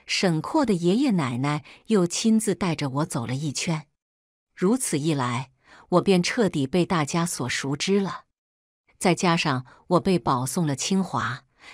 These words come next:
这群人精更是高看了我一眼，纷纷要添加我的联系方式。我当然来者不拒，毕竟送上门的人脉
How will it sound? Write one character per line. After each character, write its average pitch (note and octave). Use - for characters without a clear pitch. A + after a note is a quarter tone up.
这 A3
群 E3
人 D3+
精 G3
更 A3
是 D#3+
高 G3+
看 G3
了 C#3
我 B2
一 D3+
眼， -
纷 G#3+
纷 G#3
要 F#3
添 G3
加 G3+
我 C#3
的 C3
联 C3+
系 E3
方 C3+
式。 -
我 F3+
当 G3+
然 E3
来 D3
者 C#3
不 C3
拒， -
毕 G3
竟 E3
送 A3+
上 F#3
门 C#3+
的 F3
人 C#3+
脉 E3